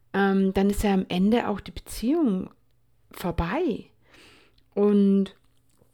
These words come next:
ich habe euch auch gesagt, ich dachte, das liegt natürlich an dem Mann. Das bedeutet, ähm, als mein Bedürfnis nach Sicherheit und nach Stabilität und auch, ähm, meine berufliche Karriere soweit, ähm,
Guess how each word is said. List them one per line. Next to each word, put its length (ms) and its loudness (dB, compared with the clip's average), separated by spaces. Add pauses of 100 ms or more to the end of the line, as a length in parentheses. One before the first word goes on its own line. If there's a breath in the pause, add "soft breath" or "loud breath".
(380)
ich 120 -6
habe 140 0
euch 140 -2
auch 160 2
gesagt, 320 0
ich 100 -8
dachte, 300 -2
das 160 -12
liegt 180 -6
natürlich 320 0
an 120 -4
dem 120 -4
Mann. 320 0
Das 140 0
bedeutet, 560 -2 (560 loud breath)
ähm, 340 0
als 460 -2 (180)
mein 300 0
Bedürfnis 720 -2
nach 400 -8 (260 soft breath)
Sicherheit 1200 -4
und 260 -8
nach 180 -8
Stabilität 840 -4
und 240 -6
auch, 260 -4 (480 loud breath)
ähm, 640 -4 (420 soft breath)
meine 520 0
berufliche 500 -2
Karriere 760 -2
soweit, 840 -2
ähm, 580 -10